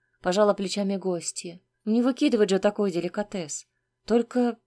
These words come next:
вслух скажите, что можно взять". Поднявшись в свою комнату, она достала дневник и записала. Итак, пока что никакого "итак" не получается. У меня не появились даже предположения о том,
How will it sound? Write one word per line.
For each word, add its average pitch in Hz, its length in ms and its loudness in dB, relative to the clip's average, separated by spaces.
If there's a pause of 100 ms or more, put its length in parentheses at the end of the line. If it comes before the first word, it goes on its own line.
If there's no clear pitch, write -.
вслух - 600 -2 (160)
скажите, 196 540 -4
что - 280 -10
можно 180 340 -4
взять". 160 400 -14 (800)
Поднявшись 269 520 0
в - 40 -10
свою 254 240 2
комнату, 247 500 0
она 226 220 0
достала 220 500 -2
дневник 208 640 -4 (280)
и 208 100 0
записала. 180 680 -6 (840)
Итак, - 560 -6 (240)
пока 285 400 4
что 294 480 0 (360)
никакого 214 600 2
"итак" - 760 -8
не 202 200 -4
получается. 180 1000 -12 (640)
У 156 60 -2
меня 240 320 6
не 311 160 2
появились 269 760 -2
даже 247 420 0
предположения 196 1300 -6
о 156 120 -4
том, 233 460 -6